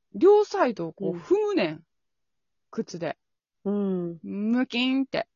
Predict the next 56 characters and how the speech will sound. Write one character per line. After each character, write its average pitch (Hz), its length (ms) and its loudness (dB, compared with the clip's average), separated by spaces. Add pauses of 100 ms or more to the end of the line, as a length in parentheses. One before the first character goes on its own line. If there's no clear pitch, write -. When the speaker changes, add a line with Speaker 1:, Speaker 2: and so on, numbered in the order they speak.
Speaker 1:
わ 190 140 -4
か 190 160 2
る？ 190 240 -2
両 294 300 4
サ 294 200 0
イ 226 60 0
ド 202 280 2
を 160 140 -4
こ 170 360 -10
う - 40 -20
足 190 320 -2
で。 170 300 -2 (220)
Speaker 2:
え、 202 60 -6 (340)
足 240 240 0
に 214 120 2
刺 - 160 2
さ 240 140 0
ら 240 120 0
ん 202 40 -2
の？ - 140 -6 (760)
Speaker 1:
靴 - 340 -2
や 247 140 2
か 165 140 -10
ら 160 140 -10
な。 160 320 -4
そ 294 220 -4
れ 320 100 0
は 302 160 0
全 302 420 2
然 285 300 0
刺 262 240 -6
さ 254 160 -4
ら 202 180 0
へ 180 60 -8
ん。 156 300 -10 (680)
Speaker 2:
へ 165 40 -8
ー。 175 640 -4 (120)
Speaker 1:
で、 226 120 -8
ム 226 180 -4
キ 302 260 0
ン 294 100 0
っ - 20 -2
て 220 120 -4
や 226 120 -2
っ - 40 -10
て 277 200 -8
か 311 160 -6
ら、 311 300 2 (500)
栗 196 260 -12
を 170 60 -12
取 196 100 -6
ん 185 280 -6
ね 196 140 -10
ん。 160 60 -6
Speaker 2:
う - 20 -6 (100)
ん。 165 60 -18